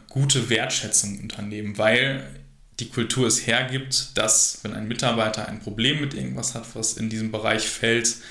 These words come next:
ähm, man sich darum kümmert und das auch wertschätzt, dass er es gesagt hat,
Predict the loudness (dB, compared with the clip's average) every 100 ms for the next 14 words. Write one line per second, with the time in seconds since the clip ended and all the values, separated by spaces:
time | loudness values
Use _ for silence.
0 | -18 -18 -4 0 2 0 -2 -2 0 2
1 | 0 -2 2 4 4 4 2 -4 -2 -2
2 | -2 -4 0 2 2 2 2 4 2 0
3 | -2 0 0 2 0 0 0 0 0 0